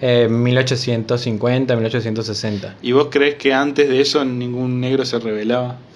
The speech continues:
Speaker 1: No, no, sí se rebelaban porque obviamente es la naturaleza del hombre.
Speaker 2: Ajá.
Speaker 1: Eh, o sea, el bien más preciado que tiene el hombre sin duda es su libertad.
Speaker 2: Claro, sí, sí.
Speaker 1: O sea, por eso es que a las personas que cometen delitos le quitan su bien más preciado,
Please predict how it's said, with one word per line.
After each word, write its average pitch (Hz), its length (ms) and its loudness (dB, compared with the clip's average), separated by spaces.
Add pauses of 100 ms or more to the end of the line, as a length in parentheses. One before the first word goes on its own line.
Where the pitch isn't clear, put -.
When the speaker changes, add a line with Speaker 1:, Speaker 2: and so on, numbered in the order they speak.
(140)
Speaker 1:
No, 165 100 4
no, 185 140 6
sí 143 140 0
se 147 140 2
rebelaban 131 540 4
porque 135 180 2
obviamente 127 440 4
es 135 60 0
la 139 200 2
naturaleza 113 1000 0
del 113 180 2
hombre. 110 560 0
Speaker 2:
Ajá. 120 340 -2 (440)
Speaker 1:
Eh, 110 460 2
o 123 120 0
sea, 160 120 4
el 147 60 4
bien 147 220 2
más 190 160 6
preciado 160 280 4
que 160 80 6
tiene 139 180 2
el 147 80 4
hombre 156 220 4
sin 120 220 0
duda 131 240 6
es 143 80 -2
su 147 100 0
libertad. 120 420 2
Speaker 2:
Claro, 123 280 2
sí, 117 160 -6
sí. 117 180 -2
Speaker 1:
O 120 80 0
sea, 123 380 0
por 131 160 4
eso 123 220 4
es 151 100 4
que 165 200 2
a 123 180 2
las 120 100 2
personas 127 640 0 (180)
que 123 120 -2
cometen 123 400 2
delitos 127 400 4
le 135 160 4
quitan 127 340 2
su 135 100 4
bien 120 200 4
más 127 160 2
preciado, 120 540 4